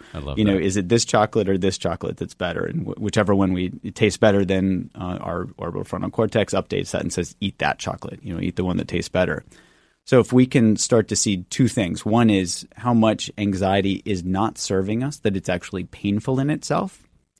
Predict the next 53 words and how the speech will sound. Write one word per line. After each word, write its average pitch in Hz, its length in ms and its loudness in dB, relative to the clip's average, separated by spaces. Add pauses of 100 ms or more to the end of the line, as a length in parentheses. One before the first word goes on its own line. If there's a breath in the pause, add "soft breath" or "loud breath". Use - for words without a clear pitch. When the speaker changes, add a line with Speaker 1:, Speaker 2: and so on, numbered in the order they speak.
(280)
Speaker 2:
That 113 260 2
helps 123 300 0
diminish 110 640 6
the 107 100 -4
value 95 720 0
of 92 100 -2
the 95 120 0
anxiety 87 380 -4
itself. - 380 -2
So 98 120 -6
we're 95 100 -2
less 95 260 -2
excited 92 720 -2 (220)
to 92 160 -2
be 92 220 -2
anxious 90 400 -6
or 92 100 -6
spiral 92 540 -2
out 90 160 -4
into 95 200 -8
worry 95 220 -4
in 95 60 -6
the 98 80 -6
first 95 240 -8
place. - 200 -10
You 117 100 6
even 92 180 0
said 90 240 -2
this 85 160 -6
earlier. 127 420 0 (360 soft breath)
You 95 100 -2
said, 95 240 2
"Oh, 98 300 4 (300 loud breath)
when, 113 200 4
the 113 80 4
more 117 140 8
I 101 80 6
look 110 180 4
at 107 80 6
anxiety, 101 440 4
the 92 140 0
less 101 300 0
I 90 80 -2
see 98 440 -4
that 95 160 -2
I 90 80 0
get 101 240 2
anything 90 380 -2
from - 220 -8
it." - 100 -10 (480 soft breath)
Well, 110 100 4
for 117 140 4
a 101 60 8